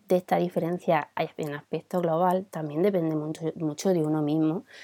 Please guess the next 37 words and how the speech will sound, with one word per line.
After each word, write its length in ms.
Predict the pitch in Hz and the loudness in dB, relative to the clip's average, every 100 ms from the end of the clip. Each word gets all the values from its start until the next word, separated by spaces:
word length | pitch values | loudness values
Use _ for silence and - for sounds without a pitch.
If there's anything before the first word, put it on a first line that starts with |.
| - - | -12 -6
y 80 | |
de 120 | 156 147 | -4 -4
saber 300 | 147 139 147 | -4 -4 -2
acercarse 600 | - 165 - 151 - 160 | -2 -4 -4 -4 -2 -2
a 80 | |
esas 200 | 151 156 | -2 -6
personas 480 | - 160 - 160 185 | -6 -6 -4 -2 -4
que 140 | - 170 | -6 -4
te 100 | 151 | -2
van 200 | 147 151 | -2 -2
picando 460 | 156 160 151 170 | -2 0 -2 0
y 60 | 180 | -2
te 140 | 160 | 0
van 200 | 151 147 | -2 -2
rascando 440 | 147 147 - 156 160 | -6 -6 -4 -4 -2
y 20 | |
te 80 | 156 | -4
van 100 | 147 | -6
diciendo, 280 | - 143 | -8 -8
"No 80 | 139 | -4
te 100 | 185 | -2
conformes 600 | 175 156 - 151 139 139 | -2 -4 -2 -2 -2 -10
con, 500 | - 147 139 131 139 139 | -6 -2 -2 -4 -8 -10
con 200 | - 139 | -8 -8
esto, 260 | 135 - | -8 -8
puedes 220 | 135 143 147 | -4 -2 -2
hacer 220 | - 139 | -2 -2
esto 260 | 226 - | -2 0
y 100 | 175 | -2
esto", 200 | 156 - | -2 -2
y 60 | 165 | -2
te 200 | 165 151 | -2 -2
van 120 | 151 | -2
abri-, 240 | 156 156 165 | -2 -2 -2
te 140 | - 151 | -2 -2
van 160 | 151 | 0
abriendo 540 | 160 156 160 156 151 | 0 0 2 2 0